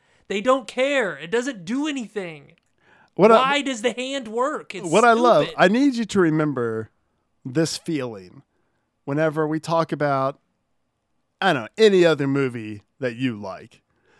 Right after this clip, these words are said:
Speaker 2: This is what it's like
Speaker 1: <laughs>
Speaker 2: talking to you. Like, you know, like when we, when we watched Morbius and you're like, "Guys,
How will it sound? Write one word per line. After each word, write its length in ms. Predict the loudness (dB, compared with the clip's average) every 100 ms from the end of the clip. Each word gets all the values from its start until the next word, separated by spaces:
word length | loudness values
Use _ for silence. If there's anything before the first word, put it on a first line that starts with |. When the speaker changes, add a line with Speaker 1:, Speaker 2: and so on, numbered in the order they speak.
| _ _ _ -16 -4
Speaker 2:
This 220 | 0 0 -2
is 100 | 2
what 160 | 2
it's 200 | 2 0
like 260 | -4 -4 -6
Speaker 1:
<laughs> 100 | -6
Speaker 2:
talking 320 | -8 -10 -16
to 140 | -16 -18
you. 60 | -2
Like, 220 | 0 0 -6 -18 -20 _ _ -8
you 120 | -2
know, 160 | -2 0
like 200 | 0 0
when 180 | -2 -2
we, 160 | -2 -4
when 340 | -8 -2 0
we 100 | 0
watched 340 | 2 2 2 0
Morbius 500 | 0 -2 -4 -12 -8
and 80 |
you're 80 | -4
like, 320 | -2 -4 -6
"Guys, 580 | -10 -6 -4 -4 -6 -10